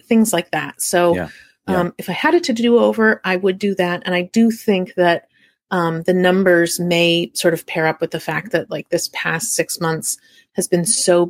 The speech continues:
Speaker 1: busy with worthwhile tasks, certainly.
Speaker 2: Yeah, yeah.
Speaker 1: Um, but now I have definitely found that w-, even just two months in, my time feels so much more freed up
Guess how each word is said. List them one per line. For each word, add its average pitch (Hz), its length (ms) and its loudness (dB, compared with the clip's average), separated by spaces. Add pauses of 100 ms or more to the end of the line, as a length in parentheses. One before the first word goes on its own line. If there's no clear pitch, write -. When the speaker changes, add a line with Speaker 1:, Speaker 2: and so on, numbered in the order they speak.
Speaker 1:
busy 170 520 -2 (480)
with - 380 0 (680)
worthwhile 285 680 2
tasks, 226 640 -2
certainly. 196 800 0
Speaker 2:
Yeah, 196 340 0
yeah. 185 200 2
Speaker 1:
Um, 175 280 -2
but - 240 0 (220)
now 196 580 4
I 185 140 0
have 175 280 -8
definitely 180 420 -2
found 165 360 -4
that 160 220 -4 (380)
w-, 190 220 -12 (160)
even 220 300 4
just - 340 0 (220)
two - 180 2
months 180 480 0
in, 175 420 2 (400)
my 180 180 0
time 208 600 2
feels 175 360 0
so 196 380 2
much 214 240 2
more 175 180 2
freed 180 500 -2
up 170 320 -2